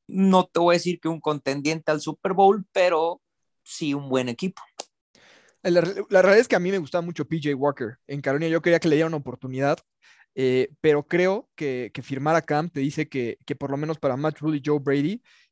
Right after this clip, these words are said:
Speaker 2: eh, los playoffs están al alcance y por eso prefieren irse con un veterano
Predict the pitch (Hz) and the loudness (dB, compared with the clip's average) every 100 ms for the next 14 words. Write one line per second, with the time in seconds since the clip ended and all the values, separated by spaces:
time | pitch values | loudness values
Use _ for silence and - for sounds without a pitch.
0 | _ - 127 131 151 147 - 156 170 165 | _ -6 -2 0 0 -4 -2 2 4 4
1 | 160 - 156 135 127 147 147 180 170 143 | 2 -4 -2 -2 -2 -4 -4 -6 -2 -2
2 | 143 156 127 135 151 147 143 143 143 135 | -2 -4 -6 2 2 2 -2 -6 -10 -6
3 | 143 139 139 147 156 | -4 0 2 0 -2